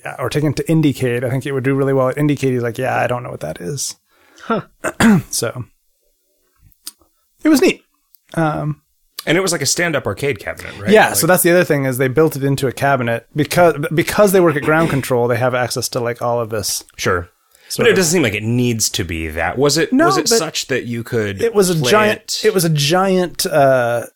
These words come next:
Speaker 1: like, flat, flat screen, but on its side. So it was a very tall screen, which is kinda
Speaker 3: Okay.
Speaker 1: neat.
Speaker 3: There was a bunch at Galloping Ghost. I remember there being some games. There was some game running that was, I think, just a StarCraft two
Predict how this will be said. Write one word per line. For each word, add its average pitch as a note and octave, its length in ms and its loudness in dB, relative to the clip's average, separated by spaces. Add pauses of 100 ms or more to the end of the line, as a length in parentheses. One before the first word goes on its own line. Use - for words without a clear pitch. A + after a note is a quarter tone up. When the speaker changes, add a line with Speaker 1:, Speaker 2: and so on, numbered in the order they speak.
(340)
Speaker 1:
like, D#3 120 -2
flat, - 340 -2 (200)
flat - 340 -2
screen, C#3 420 0
but C3+ 160 -2
on B2+ 140 0
its - 160 -6
side. C3+ 640 -2
So - 80 -4
it C#3+ 40 -2
was C3+ 80 -2
a C3+ 40 -2
very C3+ 180 -2
tall A2+ 540 -4
screen, D#3+ 420 -6
which - 140 -10
is - 80 -8
kinda G3+ 140 -6
Speaker 3:
Okay. F#3+ 60 -6
Speaker 1:
neat. - 280 -8 (1400)
Speaker 3:
There C4+ 100 -4
was D#4+ 100 -2
a C#4 40 -6
bunch D#3+ 200 -4
at C3+ 400 -4
Galloping C3 440 -4
Ghost. F2 420 -6
I G#2+ 40 -6
remember F#2+ 420 -4
there F#2 200 -6
being F#2 300 -6
some E2+ 480 -4 (460)
games. E2+ 460 -4 (200)
There E3+ 80 -2
was F3+ 100 0
some A#3 180 0
game C#3+ 360 0
running A#2 380 -2 (100)
that G#2+ 100 -4
was, G#2 140 -6 (160)
I - 60 -14
think, F3 220 -10
just - 200 -6
a G#2+ 60 -10
StarCraft F#2+ 640 -6
two F2 540 -8